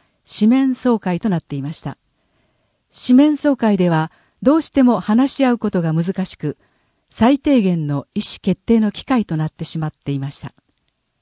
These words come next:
今年は徐々に対面での総会を開く団体が増えています。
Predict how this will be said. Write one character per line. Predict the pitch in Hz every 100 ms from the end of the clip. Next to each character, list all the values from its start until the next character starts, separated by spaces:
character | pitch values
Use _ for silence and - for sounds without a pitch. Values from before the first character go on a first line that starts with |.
| _ _ _ _ _
今 | 208
年 | 262 254 233
は | 214 202 - _ _ 185
徐 | 269
々 | 311 269
に | 185
対 | - 180 269
面 | 302 294 269
で | 254
の | 180
総 | - 202
会 | - 190 185
を |
開 | 175 185 185
く | 180
団 | 170 170
体 | 165 160
が | 180
増 | 170 160
え |
て | -
い | 135
ま | 143
す。 | -